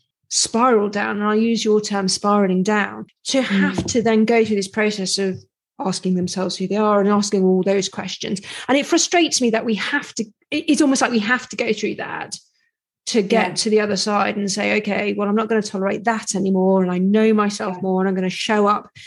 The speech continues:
Speaker 1: who I actually am." And I don't think there's a question in that. I think it's more of a statement and a frustration that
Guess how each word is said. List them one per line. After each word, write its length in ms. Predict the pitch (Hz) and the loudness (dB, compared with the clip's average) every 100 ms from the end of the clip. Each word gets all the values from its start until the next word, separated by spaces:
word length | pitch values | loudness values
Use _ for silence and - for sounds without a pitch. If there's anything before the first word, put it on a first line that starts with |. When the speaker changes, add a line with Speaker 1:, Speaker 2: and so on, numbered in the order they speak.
| - - | -16 -4
Speaker 1:
who 100 | 202 | -2
I 100 | 196 | 0
actually 440 | - - - 196 | -2 -4 -4 0
am." 480 | 202 196 202 202 196 - - - | 0 0 -2 -4 -8 -12 -12 -2
And 100 | 294 | 2
I 40 | |
don't 200 | 294 403 | 4 2
think 140 | 311 262 | 2 0
there's 120 | 214 | 0
a 40 | |
question 420 | 240 330 320 - 208 | 0 0 -2 -2 -2
in 80 | |
that. 160 | 214 214 | -2 -4
I 60 | 208 | -6
think 120 | 254 | -6
it's 120 | - | -2
more 160 | 269 254 | 2 2
of 60 | |
a 40 | 220 | 2
statement 720 | - 254 226 220 208 - - | 2 2 2 -2 -6 -10 -4
and 100 | 233 | 0
a 40 | 208 | 0
frustration 680 | 202 202 226 220 220 190 | 0 -2 2 2 2 -4
that 160 | 175 - | -6 -8